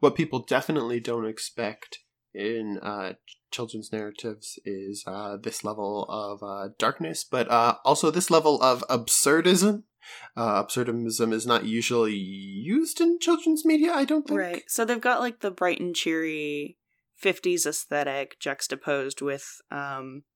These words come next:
Speaker 2: everything having to do with Count Olaf is kind of rickety and gray. Um,
Speaker 1: Yeah, they got a lot of, a good mix of, like, gothic and of, um, very chromatic.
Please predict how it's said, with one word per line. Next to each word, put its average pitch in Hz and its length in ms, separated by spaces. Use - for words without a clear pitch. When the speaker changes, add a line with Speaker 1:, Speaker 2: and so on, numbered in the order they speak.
Speaker 2:
everything 165 420
having 151 220
to 143 60
do 139 140
with 135 100
Count 143 220
Olaf 127 360
is 135 120
kind 131 180
of 131 100
rickety 127 360
and 127 160
gray. 147 500
Um, 143 460
Speaker 1:
Yeah, 120 300
they 120 100
got 131 220
a - 20
lot 123 220
of, 117 160
a 135 100
good 127 320
mix 127 320
of, 113 160
like, 104 220
gothic 107 560
and 98 520
of, 101 360
um, 95 680
very 101 240
chromatic. 90 680